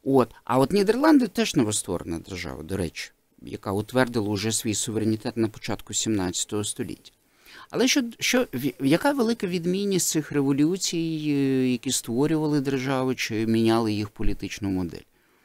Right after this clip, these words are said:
Вони проводилися, е, політичною елітою в такому, ну, більш-менш класичному розумінні цього слова. Тобто це могли бути дворяни, буржуазія,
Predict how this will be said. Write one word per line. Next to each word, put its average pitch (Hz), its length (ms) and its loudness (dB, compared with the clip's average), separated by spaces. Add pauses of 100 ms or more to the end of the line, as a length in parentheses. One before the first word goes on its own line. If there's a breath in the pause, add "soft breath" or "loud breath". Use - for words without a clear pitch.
(520 soft breath)
Вони 208 280 4
проводилися, 233 800 2
е, 107 540 -4
політичною 180 680 2
елітою 208 360 -2
в 156 60 -6
такому, 180 460 0
ну, 233 160 -2
більш-менш 175 460 -2
класичному 139 720 -2
розумінні 101 560 0
цього 85 320 -6
слова. 50 480 -4
Тобто 139 400 -10
це 320 160 -4
могли 123 300 2
бути 98 260 -8
дворяни, 196 640 -4
буржуазія, 151 1120 -4